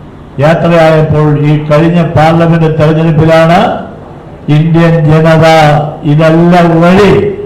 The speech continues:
എന്ന ഒരു ഇൻഡിക്കേഷൻ, ഒരു സൂചന, എല്ലാം ആയത് ഞാൻ പറയുന്നില്ല. എന്നാൽ കഴിഞ്ഞ പാർലമെന്റ് തെരഞ്ഞെടുപ്പിന്റെ ഫലം ഇന്ത്യൻ രാഷ്ട്രീയത്തിൽ, ദേശീയ രാഷ്ട്രീയത്തിലെ ഭാവിയെ സംബന്ധിച്ച്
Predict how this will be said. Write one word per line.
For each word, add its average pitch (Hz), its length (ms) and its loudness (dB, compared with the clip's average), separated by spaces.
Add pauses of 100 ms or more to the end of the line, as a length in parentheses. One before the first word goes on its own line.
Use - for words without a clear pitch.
(1900)
എന്ന 160 300 -2
ഒരു 165 180 0
ഇൻഡിക്കേഷൻ, 160 920 -2
ഒരു 135 120 -4
സൂചന, 208 640 -2 (200)
എല്ലാം 139 240 -2
ആയത് 165 260 0
ഞാൻ 190 220 0
പറയുന്നില്ല. 151 640 -2 (880)
എന്നാൽ 160 380 0
കഴിഞ്ഞ 214 440 0
പാർലമെന്റ് 202 680 0
തെരഞ്ഞെടുപ്പിന്റെ 190 800 0
ഫലം 180 760 0 (640)
ഇന്ത്യൻ 175 540 2
രാഷ്ട്രീയത്തിൽ, 175 720 2
ദേശീയ 170 520 0
രാഷ്ട്രീയത്തിലെ 160 880 0 (300)
ഭാവിയെ 185 640 2
സംബന്ധിച്ച് 156 800 0